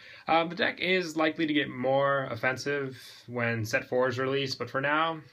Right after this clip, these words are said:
like I said, it's more of a hand-based, you know, defensive style deck where you just stall out your opponent until you get your plays off. But yeah,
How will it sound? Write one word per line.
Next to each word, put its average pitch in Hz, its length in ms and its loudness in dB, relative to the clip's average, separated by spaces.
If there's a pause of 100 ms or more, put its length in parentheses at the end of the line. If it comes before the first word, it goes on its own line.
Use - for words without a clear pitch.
(140)
like 127 160 0
I 131 60 4
said, 131 200 2
it's 123 160 -4
more 147 180 4
of 131 60 2
a 120 140 2
hand-based, 127 840 -2
you 117 60 -4
know, 113 240 0
defensive 120 480 -2
style 120 320 -2
deck 123 320 -2
where 113 80 -4
you 110 40 -2
just 117 320 -4 (100)
stall 127 340 0
out 120 160 0
your 117 100 -4
opponent 123 380 -2
until 113 200 -6
you 117 60 -2
get 110 120 -4
your 101 100 -8
plays 131 320 -2
off. 139 220 2 (340)
But 196 100 4
yeah, 170 220 6